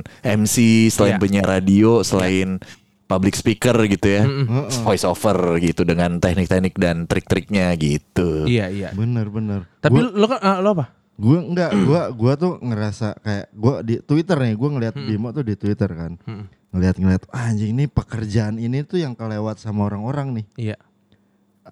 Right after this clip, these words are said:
Speaker 3: Ada, jadi selama pandemi, gua nemuin, eh, dua pekerjaan yang nggak pernah gua pikirin.
Speaker 2: Hah.
Speaker 3: Pertama, eh, pekerjaannya Bimo.
Speaker 2: Iya.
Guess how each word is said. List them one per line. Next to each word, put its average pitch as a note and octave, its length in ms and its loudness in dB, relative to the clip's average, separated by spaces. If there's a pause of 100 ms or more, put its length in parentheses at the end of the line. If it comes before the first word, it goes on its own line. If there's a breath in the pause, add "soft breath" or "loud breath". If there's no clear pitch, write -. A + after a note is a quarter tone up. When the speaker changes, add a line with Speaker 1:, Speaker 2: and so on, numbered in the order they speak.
Speaker 3:
Ada, C3 320 0
jadi C3+ 340 2
selama A#2 360 -2
pandemi, A#2+ 580 0
gua A#2+ 220 2
nemuin, A#2+ 400 0 (200)
eh, G#2+ 540 -2
dua B2+ 220 4
pekerjaan G#2+ 580 -4
yang G#2+ 320 -4 (480)
nggak B2+ 300 0
pernah A2+ 260 -2
gua G2+ 200 -6
pikirin. F#2+ 540 -6
Speaker 2:
Hah. G#2 300 -4 (220)
Speaker 3:
Pertama, A#2 580 -2 (480)
eh, G2 600 0
pekerjaannya G#2 500 -2
Bimo. A2+ 300 0 (200)
Speaker 2:
Iya. A2 240 -8